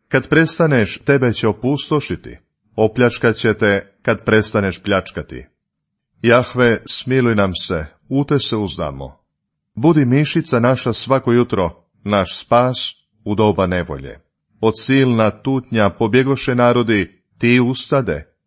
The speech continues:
Raspršiše se puci i plijen se skuplja kao što se kupe šaške,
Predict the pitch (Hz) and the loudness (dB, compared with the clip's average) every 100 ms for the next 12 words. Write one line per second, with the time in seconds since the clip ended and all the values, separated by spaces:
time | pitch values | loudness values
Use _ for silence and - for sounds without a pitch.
0 | - 113 120 113 - 143 - 110 - 107 | -4 2 2 2 -4 -4 -2 -4 0 0
1 | - 113 107 143 151 - 131 117 - 117 | 0 -2 0 0 0 0 0 0 0 0
2 | 120 110 - 101 - - 143 143 131 117 | 2 2 0 -4 -4 -4 -4 -2 2 2
3 | 101 - 147 151 - 123 - 117 107 - | 2 -2 -2 -2 -2 -4 -2 0 -2 -2
4 | 131 120 110 95 - 113 107 92 - 85 | -10 -4 -2 -2 -2 0 2 0 -6 -6